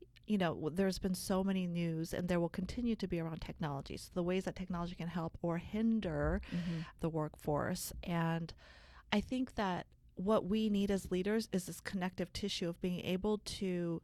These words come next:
Speaker 1: be vulnerable and to embody human traits of empathy, of
Speaker 2: Mm-hmm.
Speaker 1: really listening, because listening is a key part of communicating.
Speaker 2: Mm-hmm.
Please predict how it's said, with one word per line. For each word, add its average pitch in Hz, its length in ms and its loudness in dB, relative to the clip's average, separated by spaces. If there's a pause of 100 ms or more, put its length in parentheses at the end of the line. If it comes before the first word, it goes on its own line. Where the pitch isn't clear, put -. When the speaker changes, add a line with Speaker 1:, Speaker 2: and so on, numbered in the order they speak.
(300)
Speaker 1:
be 190 200 2 (100)
vulnerable 196 840 0
and 175 260 0
to 165 400 -4 (320)
embody 185 480 2
human 214 580 2
traits - 540 -4
of 165 480 -2 (420)
empathy, 185 680 -2 (300)
of 190 120 2
Speaker 2:
Mm-hmm. 180 140 0
Speaker 1:
really 220 240 2
listening, 175 760 -2 (140)
because 208 220 4
listening 214 300 2
is 190 100 -2
a 180 40 -2
key - 160 -4
part 165 280 -2
of 165 100 -2
communicating. - 720 -2
Speaker 2:
Mm-hmm. 180 220 2